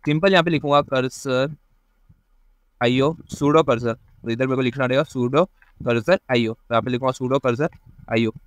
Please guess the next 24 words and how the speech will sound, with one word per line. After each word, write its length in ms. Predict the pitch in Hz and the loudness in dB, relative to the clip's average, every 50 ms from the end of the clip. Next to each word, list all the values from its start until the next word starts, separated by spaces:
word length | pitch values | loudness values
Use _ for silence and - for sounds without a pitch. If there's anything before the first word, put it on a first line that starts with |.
| - - | -8 -4
तो 120 | 110 113 | 0 2
ये 100 | 117 123 | 4 4
हमारी 260 | 120 120 123 127 131 | 4 4 4 2 2
एक्सेस 280 | 117 110 - 135 139 135 | 0 0 0 0 0 0
होगी 240 | 120 110 120 135 139 - 117 | -2 -2 -2 -4 -4 0 2
और 180 | 113 113 117 117 | 2 2 2 2
मैं 120 | 120 120 | 0 -4
इस 60 | 117 - | -4 -4
पेज 200 | - 113 107 - | -6 -6 -4 -4
को 80 | 120 | -4
रीलोड 260 | 113 113 120 127 131 | -2 0 0 0 0
करके 300 | 127 120 - - 151 175 - _ _ _ _ _ _ _ _ - | 0 -2 -2 -2 -4 -4 -4 _ _ _ _ _ _ _ _ -4
हमारा 300 | 113 117 117 123 123 127 | 0 2 2 4 2 2
जे-, 520 | 127 - _ _ - 120 117 123 127 123 - _ _ _ _ _ _ - | -2 -4 _ _ -2 0 0 0 0 -2 -4 _ _ _ _ _ _ -14
जो 160 | 123 117 123 120 | -4 0 0 2
हमारा 160 | 120 123 117 | 2 2 2
लाइव 160 | 117 123 139 | 2 2 0
सर्वर 320 | - 143 131 131 131 131 | 0 -2 0 0 0 0
है 40 | 147 151 | 0 -2
उसमें 220 | - 117 - 139 131 | -4 -6 -8 -6 -4
फाइल 180 | - 117 113 | -4 -4 -4
को 140 | - - 156 | -2 -2 -2
रीलोड 320 | 156 139 131 131 156 156 143 | -2 0 0 0 0 0 0
कर, 80 | 139 | -2